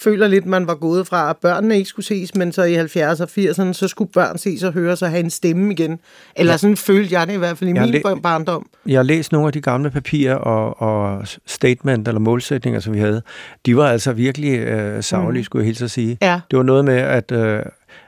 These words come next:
Speaker 2: at børnene skulle dygtiggøre sig til at blive levende mennesker
Speaker 1: Mm.
Speaker 2: i en levende verden.
Speaker 1: Præcis.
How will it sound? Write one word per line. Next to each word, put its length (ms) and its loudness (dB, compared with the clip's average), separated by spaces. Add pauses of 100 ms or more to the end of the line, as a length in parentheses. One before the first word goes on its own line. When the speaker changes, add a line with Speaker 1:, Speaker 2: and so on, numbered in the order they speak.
Speaker 2:
at 140 0
børnene 300 2
skulle 420 0 (460)
dygtiggøre 440 2
sig 140 -6
til 320 0
at 100 -6
blive 340 -2 (100)
levende 420 0
mennesker 420 -2
Speaker 1:
Mm. 80 0
Speaker 2:
i 100 2
en 100 0
levende 340 0
verden. 320 -2
Speaker 1:
Præcis. 540 -8